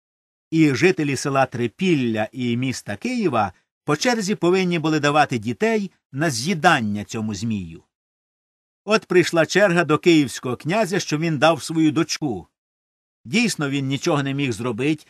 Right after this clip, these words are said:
і видав дочку. Але змій її не з'їв,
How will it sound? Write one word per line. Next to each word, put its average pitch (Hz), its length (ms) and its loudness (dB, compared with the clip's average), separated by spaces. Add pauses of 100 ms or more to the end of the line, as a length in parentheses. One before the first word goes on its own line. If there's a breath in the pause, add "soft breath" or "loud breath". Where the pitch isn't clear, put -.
(100)
і 160 160 4
видав 180 340 2
дочку. 98 540 -12 (600)
Але 143 300 2
змій 214 260 -2
її 180 200 -2
не 190 120 0
з'їв, 123 560 -2